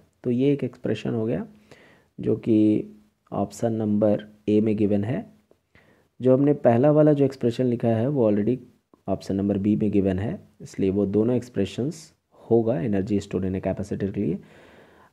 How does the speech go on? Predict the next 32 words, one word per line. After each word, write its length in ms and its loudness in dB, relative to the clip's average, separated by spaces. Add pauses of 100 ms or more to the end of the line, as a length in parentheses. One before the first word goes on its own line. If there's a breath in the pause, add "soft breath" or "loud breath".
अब 260 -2
क्या 160 4
करते 260 0
हैं, 200 0
सीवी 520 2
equals 320 0
to 80 0 (100)
Q 200 2
पुट 140 -6
कर 160 2
देते 260 0
हैं 100 0
इस 140 -6
एक्सप्रेशन 460 -6
में, 260 -8
दूसरे 260 -2
वाले 180 4
एक्सप्रेशन 440 -4
में 140 -4
सीवी 320 0
equals 280 -6
to 180 -6
Q 220 2
पुट 140 -4
करने 300 -4
पे 100 -6
आपको 280 -4
U 280 0
equals 280 -6
to 40 -6
मिल 180 -6
जाएगा 240 -6